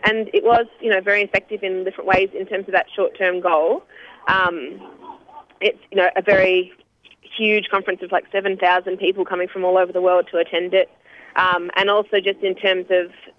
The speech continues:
the, if you look at some of the, like, media that the conference themselves have put out about the protest, um, you know, like, they make lots of apologies to their international guests for, you know, that Melbourne, you know, is hospitable. You know,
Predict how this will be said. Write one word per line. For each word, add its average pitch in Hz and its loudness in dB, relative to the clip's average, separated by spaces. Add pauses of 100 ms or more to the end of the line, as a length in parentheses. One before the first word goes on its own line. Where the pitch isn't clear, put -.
(200)
the, 180 4
if 175 -4
you 214 2
look 196 -2
at - -12
some 190 -2
of 180 -2
the, 180 -6 (240)
like, 180 0
media 185 2
that 180 -2
the 180 0
conference 190 -4
themselves 180 0
have 180 -6
put 185 0
out 175 2 (100)
about 180 0
the 190 -6
protest, 170 -2 (600)
um, 175 -2 (120)
you 196 0
know, 185 4
like, 175 0
they 185 2
make 180 -2
lots 185 -6
of 185 -10
apologies 175 -2 (180)
to 180 -4
their 170 2
international 180 -4
guests 180 0 (840)
for, 175 4
you 185 -2
know, 175 2
that - -2 (280)
Melbourne, 185 -2 (180)
you 202 -2
know, 180 2
is 175 2
hospitable. 196 0
You - -2
know, 185 2